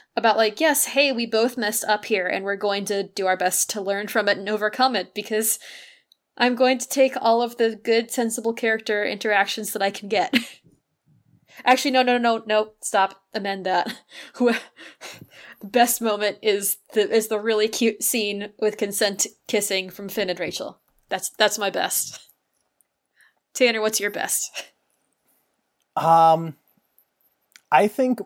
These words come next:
Speaker 2: my best, it's probably one of the one-liners. I think it's just the whole exchange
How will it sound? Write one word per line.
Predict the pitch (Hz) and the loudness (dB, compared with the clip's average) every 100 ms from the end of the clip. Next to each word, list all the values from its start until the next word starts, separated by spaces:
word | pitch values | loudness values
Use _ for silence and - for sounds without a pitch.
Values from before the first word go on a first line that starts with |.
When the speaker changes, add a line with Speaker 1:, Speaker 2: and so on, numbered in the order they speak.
| 156 | -6
Speaker 2:
my | 143 131 131 143 143 135 | -2 2 4 6 4 0
best, | - 131 131 - - - - _ _ _ _ _ _ _ _ _ _ _ _ - | 0 2 2 -2 -12 -16 -20 _ _ _ _ _ _ _ _ _ _ _ _ -8
it's | 143 | -8
probably | - 233 233 | 0 2 4
one | 214 196 | 4 4
of | 170 | 2
the | |
one-liners. | 151 123 123 151 156 160 170 175 175 | -2 -2 2 2 2 0 0 0 0
I | - 190 | 0 2
think | 262 269 | 0 -2
it's | 240 | -2
just | 277 - | -2 2
the | 208 | 2
whole | - 175 170 | 2 2 2
exchange | 160 - 160 139 147 151 - | 0 -4 -2 -2 -2 -6 -10